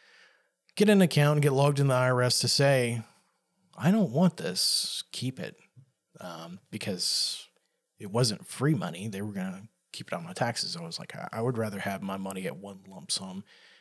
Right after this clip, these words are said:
at the end of the year. Thank you." So, um, yeah, so I had to do that. And now that I'm doing my taxes now, there's,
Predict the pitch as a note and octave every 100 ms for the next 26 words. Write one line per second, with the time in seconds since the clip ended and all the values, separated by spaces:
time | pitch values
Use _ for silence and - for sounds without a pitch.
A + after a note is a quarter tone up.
0 | _ - A2 A2+ G2 E2+ A2 E3 - -
1 | - - - E3+ - _ _ - - -
2 | _ _ _ - D3 D3 C3+ B2+ C3 B2+
3 | A#2+ A2+ G#2+ _ _ _ _ _ _ _
4 | _ _ D#3+ F3 E3+ D#3+ F3 F3+ D3+ D#3
5 | A2 F#2+ B2 - - _ _ _ _ A2+
6 | G#2 G#2 G2+ G2+ G2+ G#2 - _ _ _
7 | _ _ _ _ _ _ _ _ - -
8 | C3 C3+ D3 B2+ C3 B2 A2 B2 A2+ A2+
9 | G2 A#2 F#3 G#2+ A2+ A#2 G#2 A#2 A2 -
10 | - -